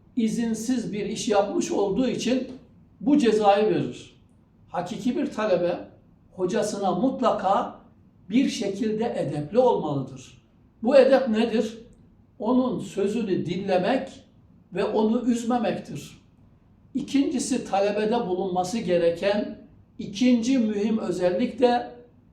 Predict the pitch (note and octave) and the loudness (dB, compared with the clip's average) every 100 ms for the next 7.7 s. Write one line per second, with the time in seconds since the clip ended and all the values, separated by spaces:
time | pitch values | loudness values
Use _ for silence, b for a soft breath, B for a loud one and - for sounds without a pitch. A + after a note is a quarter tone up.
0 | _ D3 D#3+ - E3+ E3+ D#3+ D#3+ E3 F#3 | _ -8 -6 -4 -2 0 0 -2 -4 0
1 | B3 C4 - - - _ _ - D3 D3 | 2 2 -4 -14 -20 _ _ -4 -4 -2
2 | - C4 - - A#3 F3+ E3+ D#3 - E3+ | 2 2 2 0 2 2 0 -2 -2 -2
3 | D3 C#3+ C#3+ A#3+ C4 E4+ - - - _ | -2 -2 -4 -2 -2 -2 -10 -20 -20 _
4 | - G#3 D#3+ D3+ C#3+ D3+ G#3+ G#3 B3 C4 | -14 -8 -2 0 0 0 0 2 2 2
5 | G#3+ - - C3 A#2+ - - b b b | 2 -2 -4 -6 -8 -14 -20 b b b
6 | b - - F#3+ G3 C#4 C#4 F4 B3 A3 | b -18 -2 0 4 2 4 2 4 2
7 | F#3+ F3+ G3+ F#3 F3 B3+ D4 | 2 0 2 2 2 -2 -4